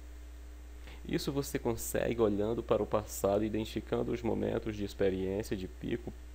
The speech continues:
de pico, para em seguida imaginar como poderia repeti-los no presente e no futuro. Ou seja, à medida que você olha para o passado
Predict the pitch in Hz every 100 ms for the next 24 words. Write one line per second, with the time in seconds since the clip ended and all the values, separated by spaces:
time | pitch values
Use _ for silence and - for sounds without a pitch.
0 | - - - 104 - - 101 - 104 -
1 | - - 107 - 127 151 - 123 110 -
2 | 135 131 - 117 113 110 110 110 113 -
3 | - 120 131 139 120 110 117 120 117 120
4 | 113 - 107 110 104 104 104 98 98 98
5 | - - 98 98 117 - 85 82 - -
6 | - - 95 - 90 90 95 127 139 139
7 | 147 143 131 117 120 - 120 - 101 101
8 | 98